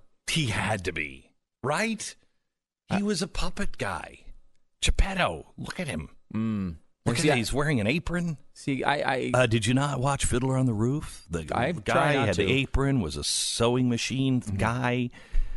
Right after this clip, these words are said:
Speaker 1: <sighs> It's so clear. Anyway, so, uh, Puppet Master is, of course, an old anti-Semitic trope, and that's what I was doing, trying to get one past the left. Grr!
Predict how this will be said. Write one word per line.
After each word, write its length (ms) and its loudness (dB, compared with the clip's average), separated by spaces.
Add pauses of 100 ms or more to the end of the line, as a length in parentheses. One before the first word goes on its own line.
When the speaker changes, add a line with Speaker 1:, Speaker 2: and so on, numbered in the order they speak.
(220)
Speaker 1:
<sighs> 100 0 (600)
It's 180 0
so 600 4
clear. 580 0 (400)
Anyway, 320 2
so, 400 2
uh, 300 2
Puppet 360 4
Master 460 0
is, 420 -2
of 220 -4
course, 460 -2
an 320 -4
old 420 -2
anti-Semitic 840 -6
trope, 460 -2 (500)
and 200 2
that's 280 0
what 100 4
I 100 4
was 200 2
doing, 320 2
trying 340 4
to 60 8
get 340 4
one 280 0
past 500 -4
the 100 -4
left. 460 -10 (400)
Grr! 580 4